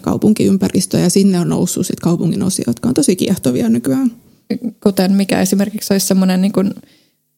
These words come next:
Speaker 2: mm, uusi, trendikäs, mahtava paikka?
Speaker 1: No, mun lemppareita on siellä oikeastaan neljä kaupungin osaa. Vinohradi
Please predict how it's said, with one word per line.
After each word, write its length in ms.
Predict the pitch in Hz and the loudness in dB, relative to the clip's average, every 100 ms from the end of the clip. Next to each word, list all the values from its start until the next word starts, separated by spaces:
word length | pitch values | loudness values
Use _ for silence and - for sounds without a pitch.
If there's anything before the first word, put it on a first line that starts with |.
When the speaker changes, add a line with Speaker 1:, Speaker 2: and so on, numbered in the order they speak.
| _ | _
Speaker 2:
mm, 300 | - - - 233 - 269 | -2 0 -4 -8 -4 0
uusi, 260 | 196 196 | 2 2
trendikäs, 580 | 202 208 208 208 208 - - | 2 2 2 2 -2 -2 -2
mahtava 360 | 214 - 220 | -4 -4 -8
paikka? 340 | 208 214 214 226 - - _ _ - - - - _ _ _ | -4 -4 -2 -6 -6 -18 _ _ -20 -20 -20 -20 _ _ _
Speaker 1:
No, 100 | 214 220 226 220 226 - - _ - - - | 4 4 4 2 -2 -20 -20 _ -6 -6 -4
mun 220 | 247 254 | 0 4
lemppareita 640 | 214 220 190 185 180 - | 4 4 2 2 0 0
on 200 | 240 170 | 0 -2
siellä 240 | 175 170 165 | 0 -2 -2
oikeastaan 440 | - 165 - 170 | -2 -2 0 2
neljä 360 | 180 175 180 240 | 2 2 0 0
kaupungin 420 | 233 220 226 214 | 0 2 2 2
osaa. 340 | 208 208 202 | 0 0 2
Vinohradi 580 | 196 185 220 233 220 262 | 2 4 2 2 2 0